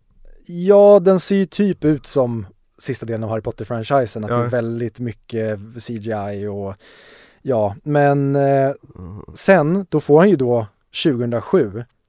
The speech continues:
Speaker 1: skriva Harry Potter and the Order of the Phoenix. Så det är lite samma sak som David Yates där, du tar in någonting som kanske inte har gjort jättemycket.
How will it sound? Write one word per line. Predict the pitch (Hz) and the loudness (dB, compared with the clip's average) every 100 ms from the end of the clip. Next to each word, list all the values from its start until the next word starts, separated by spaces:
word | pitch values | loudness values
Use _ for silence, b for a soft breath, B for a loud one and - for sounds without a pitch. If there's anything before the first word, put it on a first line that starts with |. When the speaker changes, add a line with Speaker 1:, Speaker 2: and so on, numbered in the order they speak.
| _ - | _ -20
Speaker 1:
skriva | - 156 127 117 | -4 0 0 -2
Harry | 107 156 165 151 | 0 4 4 4
Potter | 151 127 143 | 0 0 -2
and | 131 123 | -4 -4
the | |
Order | 127 117 113 | -4 -4 -4
of | 113 | -6
the | |
Phoenix. | 123 208 156 95 - - b b b - | -2 0 0 -4 -12 -16 b b b -6
Så | 139 | -4
det | 175 | 0
är | |
lite | 190 202 | 4 4
samma | - 165 127 131 | 4 0 0 -4
sak | 127 113 | -6 -6
som | 120 | -4
David | 127 131 | -4 2
Yates | 185 208 - | 2 2 0
där, | 117 | -8
du | 123 | -4
tar | 165 | -2
in | 143 170 | 0 -2
någonting | 226 147 127 | -4 -4 -6
som | - 127 123 - - - _ _ _ _ - | -4 -4 -4 -12 -20 -20 _ _ _ _ -8
kanske | 147 180 | -4 -2
inte | 170 | -2
har | |
gjort | 117 113 | -4 -4
jättemycket. | 131 190 - _ 113 214 - _ - | -6 -6 -8 _ -6 -6 -6 _ -16